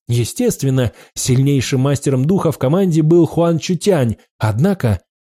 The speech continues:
козырем команды – это навык слияния духов, используемый сёстрами Лань. Во время всех предыдущих матчей сёстры Лань сдерживали себя.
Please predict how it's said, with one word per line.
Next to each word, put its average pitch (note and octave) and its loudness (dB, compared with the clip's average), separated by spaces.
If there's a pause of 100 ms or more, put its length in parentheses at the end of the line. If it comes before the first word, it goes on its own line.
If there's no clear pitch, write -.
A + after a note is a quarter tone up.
козырем G3 2
команды – F3+ 2 (140)
это E3+ -2
навык C3+ -2
слияния A#2 0
духов, A2+ -4
используемый D#3 2
сёстрами C3 -2
Лань. F#2+ 0 (1000)
Во A#2 0
время G#3+ 4
всех - 0
предыдущих E3 2
матчей A#2+ 0
сёстры G#3+ 0
Лань F#3+ 2
сдерживали C#3+ 2
себя. G2+ -2